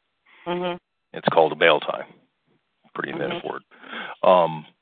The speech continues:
Speaker 2: my father at the time had bought a machine from Belgium, one machine, um, to, um, you know, make that product. And, um, you know, asked me,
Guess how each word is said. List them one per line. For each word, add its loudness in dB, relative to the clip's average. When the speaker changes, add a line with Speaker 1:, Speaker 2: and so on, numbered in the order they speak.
Speaker 2:
my 0
father 2
at -8
the -12
time 4
had -8
bought 6
a -6
machine 0
from -10
Belgium, -2
one 2
machine, 0
um, 0
to, 6
um, 2
you 0
know, -2
make -2
that 4
product. 0
And, 0
um, 0
you -4
know, -4
asked 0
me, -2